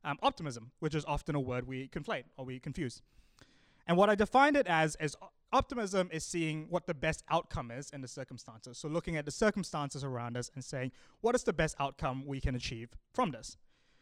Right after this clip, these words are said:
But hope, at least biblical hope, it seems, is saying that we're not focused on the circumstances. It is that we, despite no evidence, despite any evidence, that things will be better because we choose to hope anyway, because God has promised us.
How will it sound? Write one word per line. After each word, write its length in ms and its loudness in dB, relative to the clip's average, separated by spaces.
But 140 4
hope, 380 4
at 100 4
least 220 2
biblical 380 4
hope, 260 -6
it 100 -10
seems, 480 -10
is 140 0
saying 440 2
that 240 0
we're 80 4
not 200 2
focused 340 -2
on 80 -2
the 60 -4
circumstances. 920 -4
It 100 4
is 120 2
that 140 2
we, 360 0
despite 600 4
no 320 10
evidence, 500 0
despite 440 0
any 440 2
evidence, 520 -2
that 220 -2
things 260 0
will 60 -2
be 100 2
better 340 4
because 300 -6
we 60 -6
choose 240 -4
to 80 -6
hope 240 -6
anyway, 440 -10
because 240 -6
God 220 0
has 100 -4
promised 460 -4
us. 300 -10